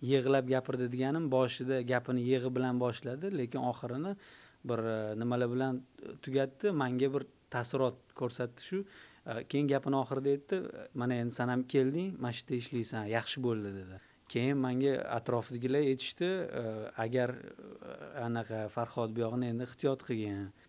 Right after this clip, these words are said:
Nazari tushib qoldi, nima, endi qiyin bo'ladi", ay, gapiga juda ham ehtiyot bo'lgin deb nima qilishdi. Keyin men kelganimdan keyin bir, e, ma-, men kelganimdan keyin bir,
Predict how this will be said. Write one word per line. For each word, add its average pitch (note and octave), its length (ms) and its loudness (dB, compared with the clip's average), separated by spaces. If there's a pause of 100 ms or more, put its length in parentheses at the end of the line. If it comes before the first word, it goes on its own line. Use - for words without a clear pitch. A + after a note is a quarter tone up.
(220)
Nazari B2 400 2
tushib - 280 -8
qoldi, C3 340 0 (300)
nima, A2+ 340 -2 (680)
endi A#2 340 0 (680)
qiyin C3 300 4
bo'ladi", G#2+ 420 2 (320)
ay, A#2 140 -4 (640)
gapiga B2 380 0
juda C3 220 2
ham B2 100 2
ehtiyot A2 400 -4
bo'lgin G2+ 300 -6
deb D3 100 -8 (340)
nima A#2 320 -4
qilishdi. - 440 -14 (720)
Keyin E3+ 480 2 (140)
men C3+ 420 2 (100)
kelganimdan C3 640 2
keyin C#3 360 2
bir, B2 120 2
e, A2 600 -4 (580)
ma-, B2 360 -6
men C3 180 0
kelganimdan C3+ 540 2
keyin D3 240 0
bir, C3+ 100 -2